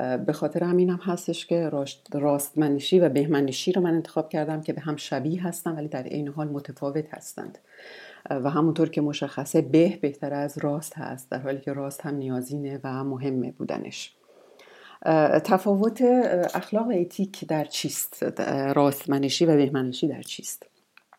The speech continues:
راستمنشی یا اخلاق یا همون مارالز یا مورالیتی در واقع، ام، به، ام، قوانینی گفته می‌شه که عرفی هست، هنجاری است و،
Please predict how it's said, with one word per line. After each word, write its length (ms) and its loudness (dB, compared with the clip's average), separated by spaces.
راستمنشی 640 8
یا 140 6
اخلاق 480 2
یا 120 -2
همون 300 2
مارالز 520 0
یا 80 -4
مورالیتی 720 -2
در 220 0
واقع، 400 0
ام، 680 -4
به، 540 0
ام، 320 -2
قوانینی 580 4
گفته 320 0
می‌شه 540 -4
که 200 -4
عرفی 400 2
هست، 400 -2
هنجاری 480 2
است 340 -6
و، 280 0